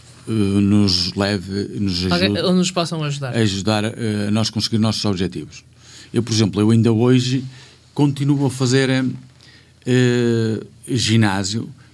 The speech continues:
Speaker 1: que não é por, por, eh, por fazer musculação, é para fazer a minha fisioterapia, que faço na Norte Clínica, em Vila Miá.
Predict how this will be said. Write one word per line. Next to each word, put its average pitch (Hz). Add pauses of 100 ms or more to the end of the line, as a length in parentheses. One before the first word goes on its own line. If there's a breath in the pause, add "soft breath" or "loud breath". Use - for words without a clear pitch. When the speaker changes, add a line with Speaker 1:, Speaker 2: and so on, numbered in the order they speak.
(100)
Speaker 1:
que 127
não 131
é 120
por, 110 (880 soft breath)
por, 113
eh, 110 (1200)
por -
fazer 120
musculação, 117 (840 loud breath)
é 98 (560)
para 123
fazer 127
a 131
minha 135
fisioterapia, 123 (360 loud breath)
que -
faço 98
na 95
Norte 95
Clínica, 95
em 98
Vila 92
Miá. 90